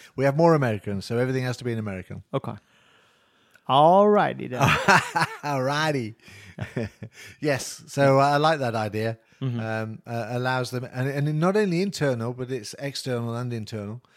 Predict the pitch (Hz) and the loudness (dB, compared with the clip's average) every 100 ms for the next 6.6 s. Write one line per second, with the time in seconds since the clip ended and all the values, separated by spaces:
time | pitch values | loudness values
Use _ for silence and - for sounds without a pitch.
0 | _ _ 180 135 127 123 117 123 127 123 | _ _ 0 0 0 -2 -4 -6 -2 0
1 | 127 120 101 113 127 165 170 143 127 127 | 0 -2 -4 -6 -6 -6 -8 -6 -4 -4
2 | 120 123 120 120 120 110 113 101 113 131 | -6 -8 -6 -6 -8 -8 -8 -8 -10 -12
3 | - _ _ 131 123 117 110 127 - 131 | -16 _ _ -6 -2 -2 -2 -4 -2 -4
4 | 120 - 113 127 - - - - 113 131 | -6 -6 -6 -6 -10 -12 -12 -14 -6 -4
5 | 120 120 117 123 120 127 123 120 110 - | -4 -4 -4 -4 -4 -6 -4 -6 -6 -4
6 | 127 - 107 110 117 - | -4 -4 -6 -6 -6 -12